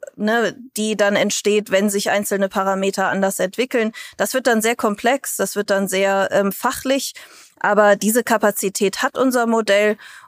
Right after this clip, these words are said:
und, äh, damit generieren wir Informationen, die den Entscheidungsträgern sagen,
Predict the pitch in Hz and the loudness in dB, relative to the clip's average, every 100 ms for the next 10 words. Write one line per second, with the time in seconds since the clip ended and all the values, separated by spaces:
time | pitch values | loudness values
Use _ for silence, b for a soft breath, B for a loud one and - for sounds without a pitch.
0 | _ 202 202 202 - - 196 196 190 175 | _ 4 4 2 0 2 4 4 2 2
1 | 196 240 - - 220 214 202 190 202 226 | 4 2 0 -4 0 2 2 2 2 2
2 | 247 208 - 196 190 190 - 185 190 262 | 0 -2 -2 -2 -2 -2 -4 -2 0 0
3 | 254 208 233 226 185 - 127 190 220 226 | 0 -2 -2 0 -4 -2 -2 0 -2 -4
4 | - 233 247 233 247 - - 175 180 220 | -4 -2 0 0 -2 -4 -2 0 0 0
5 | 247 | 0